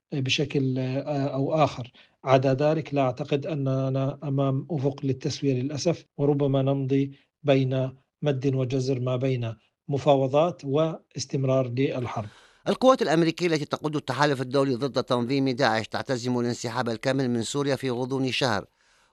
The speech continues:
Speaker 2: ويأتي تخلي الولايات المتحدة تباعًا عن قواعدها بعد تقدم القوات الحكومية السورية إلى مناطق واسعة كانت تسيطر عليها قوات سوريا الديمقراطية الكردية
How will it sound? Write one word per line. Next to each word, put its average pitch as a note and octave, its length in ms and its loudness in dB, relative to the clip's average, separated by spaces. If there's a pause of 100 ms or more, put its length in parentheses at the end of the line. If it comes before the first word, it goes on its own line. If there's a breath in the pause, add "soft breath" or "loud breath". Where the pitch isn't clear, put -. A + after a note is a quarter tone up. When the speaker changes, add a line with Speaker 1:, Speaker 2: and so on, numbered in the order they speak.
Speaker 2:
ويأتي D#3 320 2
تخلي D#3 380 0
الولايات C#3+ 360 0
المتحدة C3 480 -2
تباعًا C3+ 420 2
عن A2+ 140 -2
قواعدها A#2 640 0
بعد G2+ 260 -4
تقدم B2+ 440 -4
القوات A2+ 380 -2
الحكومية A#2+ 500 -4
السورية B2+ 520 -2
إلى A2 120 -2
مناطق A2+ 520 -4
واسعة B2+ 720 0
كانت D3+ 360 -4
تسيطر C#3 460 -4
عليها A#2+ 400 0
قوات A#2+ 340 -4
سوريا B2+ 260 -6
الديمقراطية A2+ 720 -2
الكردية C#3 580 0